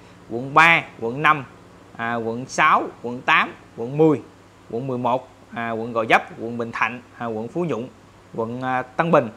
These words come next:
quận Tân Phú. Đấy anh chị ha, đó là khu vực tại khu vực một ha. Còn, à, khu vực hai á, là gồm các cái quận,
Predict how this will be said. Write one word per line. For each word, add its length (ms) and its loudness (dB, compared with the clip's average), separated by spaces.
quận 140 -10
Tân 120 -8
Phú. 280 2
Đấy 260 -2
anh 100 -4
chị 120 -6
ha, 200 0
đó 140 2
là 280 2
khu 80 -4
vực 160 -2
tại 260 -4
khu 160 -6
vực 180 -12
một 260 -6
ha. 120 -2
Còn, 300 -2
à, 280 2
khu 240 -2
vực 260 -4
hai 360 4
á, 80 -4
là 260 -2
gồm 340 0
các 320 -4
cái 340 -2
quận, 260 -2